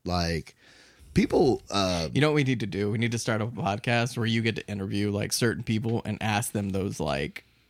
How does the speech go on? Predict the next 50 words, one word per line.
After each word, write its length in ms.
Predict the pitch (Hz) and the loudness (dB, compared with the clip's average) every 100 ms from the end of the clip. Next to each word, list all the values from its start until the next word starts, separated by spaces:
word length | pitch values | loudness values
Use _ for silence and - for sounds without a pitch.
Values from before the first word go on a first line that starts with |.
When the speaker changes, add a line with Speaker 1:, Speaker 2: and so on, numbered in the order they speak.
| _ | _
Speaker 2:
underground 580 | 113 110 110 98 98 90 | 0 0 0 0 -2 -2
questions. 600 | - 85 - - - - | -2 -2 -2 -8 -10 0
Speaker 1:
Oh 60 | 113 | 6
Speaker 2:
Like, 80 | 147 | 6
Speaker 1:
my 140 | 120 | 6
God, 300 | 92 95 95 | 6 6 6
bro. 220 | 82 90 90 | 6 6 6
I 80 | |
would 240 | 92 92 90 | 6 4 2
fucking 580 | - 95 87 92 85 82 | 4 4 4 2 2 2
love 300 | 82 82 78 | 4 2 2
that, 300 | 73 71 62 | 0 0 0
dude. 80 | 80 | 4
Speaker 2:
like, 220 | 143 123 | 4 4
not, 340 | 160 170 170 | 4 4 2
not, 460 | 123 175 180 180 - | 2 4 4 2 0
let's 240 | 185 190 | 0 2
not 160 | 220 202 | 2 4
talk 200 | 156 160 | 4 6
about 220 | 156 131 | 4 4
your 80 | 139 | 4
new 180 | 135 135 | 4 6
movie 280 | 135 127 | 6 4
coming 260 | 120 120 117 | 2 2 2
out. 220 | 113 110 | 2 2
Fuck 180 | 143 139 | 0 4
all 160 | 135 120 | 4 6
that. 280 | 110 104 | 4 4
What 200 | 113 156 | 4 6
happened 320 | 151 147 139 135 | 6 4 4 2
on 140 | 120 | 2
the 80 | 117 | 0
scene 340 | - 117 113 | 0 0 -2
of 200 | 104 120 | -2 -4
blah, 180 | - 78 | -6 -6
blah, 120 | 80 | -4
blah? 300 | 78 65 69 - - | -6 -4 -6 -4 2
Speaker 1:
Yeah, 260 | 85 82 | 2 2
man. 300 | 80 76 73 - - | -2 -6 -8 -12 -2
Was 180 | 98 104 | 0 2
that 160 | 131 | 2
real 380 | 95 92 95 98 | 2 4 4 4
cocaine 500 | 95 92 90 87 87 | 4 2 2 0 2
on 160 | 90 85 | 0 -2
Scarface? 580 | - 82 85 92 98 | 0 0 2 0 2
Speaker 2:
Yeah, 220 | 135 160 147 | 4 6 6
exactly. 400 | 127 131 - - | 6 4 4 4
Speaker 1:
Like, 80 | |
you 60 | 117 | 2
Speaker 2:
Shit 120 | 104 | 4